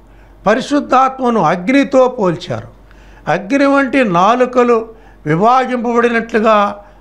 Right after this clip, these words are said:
వారికి కనబడి, వారిలో ఒక్కొక్కని మీద వ్రాలగా, అందరూ మరి ఆత్మతో నింపబడిన వారై, పరిశుద్ధాత్మ వారికి వాక్శక్తి అనుగ్రహించిన కొలది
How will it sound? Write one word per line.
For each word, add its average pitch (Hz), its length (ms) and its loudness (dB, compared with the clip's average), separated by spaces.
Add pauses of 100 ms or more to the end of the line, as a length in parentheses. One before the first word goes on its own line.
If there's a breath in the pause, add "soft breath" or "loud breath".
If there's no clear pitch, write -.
(120 loud breath)
వారికి 220 420 0
కనబడి, 196 760 -2 (420 soft breath)
వారిలో 247 480 2
ఒక్కొక్కని 233 640 0
మీద 247 240 2
వ్రాలగా, 185 720 0 (480 loud breath)
అందరూ 247 640 0 (640 soft breath)
మరి 226 220 4
ఆత్మతో 226 760 2
నింపబడిన 208 640 0
వారై, 180 560 0 (460 soft breath)
పరిశుద్ధాత్మ 262 800 0
వారికి 233 760 -2 (300 loud breath)
వాక్శక్తి 247 720 -2
అనుగ్రహించిన 247 800 0
కొలది 165 580 0